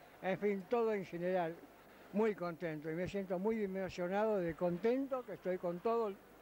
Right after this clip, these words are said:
la población, que veo que todo el mundo me aprecia, que yo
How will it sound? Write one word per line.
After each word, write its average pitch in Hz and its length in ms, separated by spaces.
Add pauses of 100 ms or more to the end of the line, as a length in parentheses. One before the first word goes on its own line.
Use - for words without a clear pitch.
(200)
la 170 140
población, 170 640 (960)
que 185 80
veo 180 240
que 175 100
todo 190 240
el 175 60
mundo 175 400
me 160 120
aprecia, 156 600 (760)
que 165 140
yo 190 340